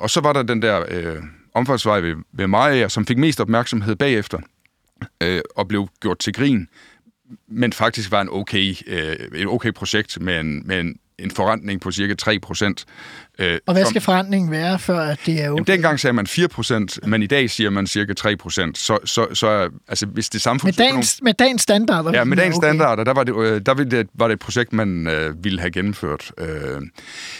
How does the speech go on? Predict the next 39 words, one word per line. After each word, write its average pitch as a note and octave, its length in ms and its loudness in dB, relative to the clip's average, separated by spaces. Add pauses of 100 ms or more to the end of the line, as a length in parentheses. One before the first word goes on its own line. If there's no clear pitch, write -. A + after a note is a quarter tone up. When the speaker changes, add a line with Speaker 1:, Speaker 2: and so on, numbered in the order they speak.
(260)
Speaker 1:
men B2 160 0
det, C3+ 120 0 (100)
det, C3+ 180 0
det B2+ 80 0
blev A#2+ 140 2
meget A2 280 4
gjort A#2 160 0
til G#2+ 140 -2
grin, B2+ 300 2
fordi G2 220 -2
der G2 100 0
var... F2+ 200 0 (880)
Kim A2+ 160 -2
Christiansen A#2 420 0
kom G2+ 120 -2
til A#2+ 80 -2
at G#2+ 60 -2
sige D3 260 0
noget A2 180 2
om, F2 140 -2
at F2 80 -8
det F#2+ 80 -2
handlede A2 320 2
om, F2+ 120 0
at E2 100 -4
han G2 80 -2
ikke - 120 -4
ville G2 160 -2
have F2+ 100 -2
lastbiler F2+ 440 -2
ned G2+ 160 0
i G2 40 0
den F#2 120 -2
gamle A2 280 2
by G2 400 -2
i, D#2 280 -6
øh, C#2 160 -6 (640)
i G#2 80 -4
Mariager. F2+ 520 2